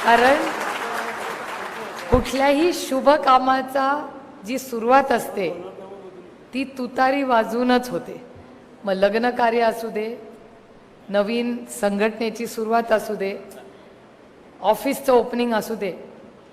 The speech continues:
किंवा छत्रपती शिवाजी महाराजांनी जेव्हा युद्ध केलं ना, त्याची ही सुरुवात ही तुतारी वाजवूनच केली होती. त्याच्यामुळे तुतारी वाजवणारा माणूस याचं आपल्या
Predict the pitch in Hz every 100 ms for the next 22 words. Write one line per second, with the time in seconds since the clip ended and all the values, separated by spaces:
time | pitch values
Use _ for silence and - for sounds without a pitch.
0 | - - 220 233 233 226 226 277 269 269
1 | 285 262 233 233 247 240 196 196 226 226
2 | 233 240 226 226 240 202 185 220 - 294
3 | 294 233 226 214 208 240 - - - -
4 | 208 202 262 254 285 - 240 220 226 196
5 | - - - - - 220 220 208 214 214
6 | 185 170 165 170 165 - 156 147 151 -
7 | - - - - - 190 220 226 233 233
8 | 233 - 247 247 269 277 415 - - -
9 | - - - - - 196 196 240 240 240
10 | 208 190 214 233 226 214 208 233 208 220
11 | 220 233